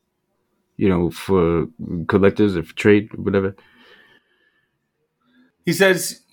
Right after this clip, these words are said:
Speaker 2: "Yeah, we, we know some, uh, people that collect rare flowers. You know, real horticulturists."
Speaker 1: Would you, uh, would you be able to give me any business information, or, uh, you know, would, would I go through you, or?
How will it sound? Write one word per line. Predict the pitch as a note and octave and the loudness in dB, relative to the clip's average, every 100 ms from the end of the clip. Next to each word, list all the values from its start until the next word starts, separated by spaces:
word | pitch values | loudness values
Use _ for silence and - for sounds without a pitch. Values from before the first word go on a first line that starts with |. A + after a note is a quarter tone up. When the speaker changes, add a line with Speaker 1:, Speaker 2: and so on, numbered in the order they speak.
| _ - | _ -8
Speaker 2:
"Yeah, | B3+ D#4 D#3 | 2 4 4
we, | A2 D#3 F3+ | 2 -2 -6
we | E3 F#3+ | -2 0
know | F#3+ D#3 E3+ | 4 4 4
some, | - C3 C#3 D#3 - - | 0 0 0 -4 -12 -4
uh, | A2 G#2+ G#2 G2+ | -2 0 -2 -6
people | - B2+ A#2+ | -8 -4 -4
that | A#2 A2 G#2+ G#2+ - | 0 2 0 -4 -4
collect | B2+ A2+ A2+ A#2 | 0 2 0 -2
rare | A2 G#2 | -4 -4
flowers. | - G2 G#2+ D3+ - - _ _ _ _ _ _ _ - | -6 -8 -6 -8 -12 -18 _ _ _ _ _ _ _ -12
You | - | -6
know, | D#3+ | -2
real | D#3 F3 | 2 2
horticulturists." | D#3+ D#3+ C#3 C#3+ C3+ D3+ D3 G3 - - - _ _ _ _ _ _ _ _ - | 4 2 0 -2 -2 -2 -2 -4 -12 -18 -20 _ _ _ _ _ _ _ _ -16
Speaker 1:
Would | F2 - | -12 -6
you, | F#2+ F2+ | -2 0
uh, | F2+ F2+ F2 E2+ E2 _ - | 0 0 0 -4 -6 _ -12
would | B2 | -8
you | G#2 | 2
be | A2 | 2
able | G2 | 2
to | |
give | F2+ G#2 | 2 4
me | G#2 G2+ | 6 6
any | G2 G2 | 4 2
business | E2+ G#2+ A2 G2+ | 2 2 2 -2
information, | G2+ G2 G#2 G#2+ A2+ A2 | -4 0 0 2 2 2
or, | F2+ D#2+ D2+ D2+ | 2 0 0 0
uh, | C#2 - - - | -2 -4 -8 -8
you | E2 | -4
know, | D#2 D2+ | -4 -4
would, | C2+ E2 D#2 | -2 -2 0
would | E2+ | 0
I | E2 | 0
go | D#2+ - E2+ | 0 -2 -4
through | - E2 | -2 -2
you, | G2+ B2+ C3 G2+ | 2 2 2 0
or? | D#2+ D2+ E2 | 0 -4 -8